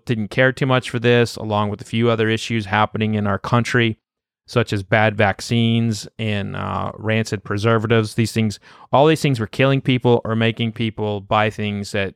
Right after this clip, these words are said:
were not actually helping them. So he commissioned, uh, what became the Pure Food and Drug Act,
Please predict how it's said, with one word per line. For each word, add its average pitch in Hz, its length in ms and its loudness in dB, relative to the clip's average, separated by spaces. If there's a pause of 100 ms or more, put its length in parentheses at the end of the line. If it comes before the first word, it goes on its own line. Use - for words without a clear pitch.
(160)
were 110 160 -4
not 101 160 -2
actually 95 340 -6
helping 101 320 -4
them. - 240 -12 (560)
So 127 220 2
he 123 120 0
commissioned, 131 800 0
uh, 104 260 4
what 104 300 0
became 110 440 -2
the 98 120 -2
Pure 123 260 -2
Food 113 220 -4
and 104 100 -6
Drug 139 240 2
Act, 107 360 0